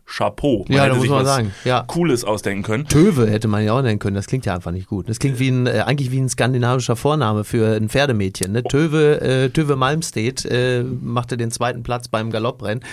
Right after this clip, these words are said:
Speaker 2: dann doch lieber Liga, ne?
Speaker 1: Micky, ich muss dich enttäuschen, es gibt den Töwen.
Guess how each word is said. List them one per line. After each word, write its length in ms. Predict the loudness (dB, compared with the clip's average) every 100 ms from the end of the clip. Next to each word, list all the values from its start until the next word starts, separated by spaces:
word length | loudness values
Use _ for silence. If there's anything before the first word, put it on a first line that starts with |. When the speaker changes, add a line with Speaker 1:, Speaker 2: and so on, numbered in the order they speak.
| -8
Speaker 2:
dann 160 | -2 0
doch 100 | 0
lieber 240 | 0 0
Liga, 380 | 0 -2 -4 -4
ne? 160 | -6 -4
Speaker 1:
Micky, 300 | -4 -2 -2
ich 160 | -4 -6
muss 220 | -6 -4
dich 280 | -4 -6 -8
enttäuschen, 460 | -6 -4 -4 -6
es 80 | -8
gibt 180 | -8 -8
den 80 | -6
Töwen. 400 | -4 -4 -6